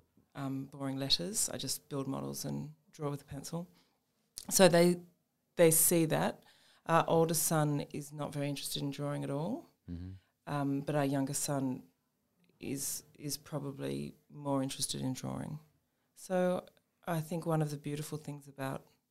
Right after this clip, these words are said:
Speaker 1: parenthood is they just are who they are.
Speaker 2: Mm.
Speaker 1: And they're gonna, the, you can already see that they're just making their own path.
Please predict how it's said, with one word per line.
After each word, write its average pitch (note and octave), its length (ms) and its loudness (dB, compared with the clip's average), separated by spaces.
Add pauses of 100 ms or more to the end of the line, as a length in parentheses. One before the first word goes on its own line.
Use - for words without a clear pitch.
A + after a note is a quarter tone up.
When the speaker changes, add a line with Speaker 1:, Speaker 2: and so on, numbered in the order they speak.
(600)
Speaker 1:
parenthood C#3+ 420 0
is C3+ 100 -4
they C3+ 120 -2
just C3 240 -4
are B2+ 140 -2
who B2 120 -4
they B2 60 -4
are. C3+ 340 -8 (520)
Speaker 2:
Mm. F#2+ 280 -8 (160)
Speaker 1:
And C#3+ 140 -2
they're C#3 100 -2
gonna, B2+ 220 -6 (520)
the, D3 80 -4
you C#3 80 -10 (220)
can D3+ 100 -4
already C3 220 2
see C3 240 -2
that B2+ 120 -6
they're B2+ 100 -8
just - 180 -4
making C3 260 -10
their C3 160 -20
own C#2 320 -18
path. C#2 160 -12